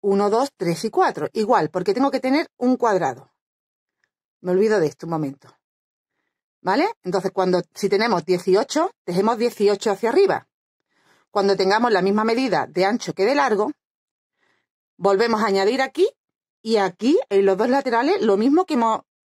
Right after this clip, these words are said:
con lo que hemos empezado. Si yo empecé con setenta y dos puntos, una vez que llegue a conseguir tener el cuadrado, añado setenta y dos puntos en cadenas hacia acá.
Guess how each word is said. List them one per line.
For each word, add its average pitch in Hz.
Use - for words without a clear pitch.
con 202
lo 196
que 202
hemos 202
empezado. 180
Si 208
yo 240
empecé 277
con 190
setenta 196
y 196
dos 233
puntos, 403
una 254
vez 254
que 262
llegue 165
a 190
conseguir 202
tener 208
el 196
cuadrado, 190
añado 214
setenta 214
y -
dos 247
puntos 269
en 262
cadenas 226
hacia 269
acá. 285